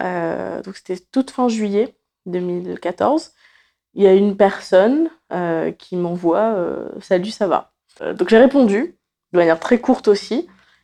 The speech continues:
Et après, euh, cette personne m'a donc envoyé un paragraphe pour me dire, euh, « Bon, je, voilà, je, je te taquinais un petit peu, j'ai bien lu ton salut, ça va ? » Euh, donc là, il a, il s'est présenté, on a, il m'a parlé, enfin voilà, on a commencé à discuter comme ça.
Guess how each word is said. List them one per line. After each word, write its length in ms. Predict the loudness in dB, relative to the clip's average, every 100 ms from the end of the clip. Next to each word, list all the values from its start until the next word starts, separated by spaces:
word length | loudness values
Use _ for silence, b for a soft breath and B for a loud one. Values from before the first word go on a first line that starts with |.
| _
Et 100 | 2
après, 640 | 2 2 4 6 8 8 8
euh, 240 | 6 2
cette 160 | -2 -6
personne 300 | -4 -2 0
m'a 120 | 0
donc 200 | -2 -2
envoyé 460 | -4 0 2 2 0
un 140 | -6 -6
paragraphe 720 | _ -2 2 4 4 2 _ _ _ _ _ _ _ _
pour 160 | 4 6
me 100 | 6
dire, 340 | 6 6 6
euh, « 140 | 6 4
Bon, 220 | 2 2 -4
je, 480 | -6 -6 -6 -8 -4
voilà, 380 | 2 6 6
je, 400 | 4 -2 -4 -6
je 80 | -10
te 80 | -4
taquinais 320 | -2 -2 -2
un 80 | -4
petit 160 | -8 4
peu, 300 | 6 8 6
j'ai 100 | 4
bien 180 | 0
lu 280 | 0 0 0
ton 380 | -2 -4 -4 -8
salut, 260 | -10 -10 -8
ça 180 | -6 2
va ? » 280 | 2 2 -4 -10
Euh, 100 | -6
donc 180 | -2 4
là, 120 | 6
il 160 | 8 6
a, 180 | 4 4
il 160 | 0
s'est 120 | -4
présenté, 760 | -2 -4 -4 6 8 10 10 8
on 140 | 6
a, 40 | 0 -8 -10 -14 -14
il 60 |
m'a 100 | -16
parlé, 400 | -12 -12 -6 -4 -2
enfin 180 | -4
voilà, 240 | -2 0 2
on 20 |
a 80 | 0
commencé 260 | -6 -2
à 40 | -2
discuter 400 | -2 -8 -6 -4
comme 200 | -4 -4
ça. 220 | -4